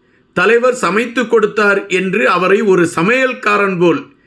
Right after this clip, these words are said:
சித்தரித்த பொழுதெல்லாம் நமக்கு இந்த வேகமும் இந்த கோபமும் வரவில்லை. ஆனால் அறியாது ஒரு சி-, ஒரு, ஒரு இளைஞர், அதாவது வரலாறுகளை அவர் தெளிவாக அறியாத ஒரு பட்சத்தில் அவர் எடுத்து வைத்த கருத்திற்கு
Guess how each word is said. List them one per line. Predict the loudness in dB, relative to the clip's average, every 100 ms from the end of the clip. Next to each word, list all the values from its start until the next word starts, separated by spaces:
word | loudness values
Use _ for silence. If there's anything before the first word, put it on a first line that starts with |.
| _ _ _
சித்தரித்த | -2 0 2 0 0 -2 2
பொழுதெல்லாம் | 4 4 2 2 0 0
நமக்கு | 0 0 -2 -2 0
இந்த | 2 2
வேகமும் | 2 2 2 0 -4 -6
இந்த | -2 0 -2
கோபமும் | 0 2 2 2 0 0
வரவில்லை. | -2 -2 0 -4 -8 -12 _ _ _ _ _ _
ஆனால் | -2 0 2
அறியாது | 2 0 0 0 0 0 -2 -4
ஒரு | -2 0 0
சி-, | 0 2
ஒரு, | 4 4
ஒரு | 4
இளைஞர், | 2 2 2 -2 -4 _ _ _ _ _ _ _ _ -2
அதாவது | 0 0 0
வரலாறுகளை | 0 0 2 0 0 2 0 0
அவர் | -2 -2
தெளிவாக | 0 0 2 2 2 2
அறியாத | 0 2 2 2 2
ஒரு | 2 2
பட்சத்தில் | -2 0 -2 -2 -6 -8 _ _ _ _ _ -6
அவர் | -2 2
எடுத்து | 2 2 0 0
வைத்த | 0 0 -2
கருத்திற்கு | 0 0 0 0 -2 -2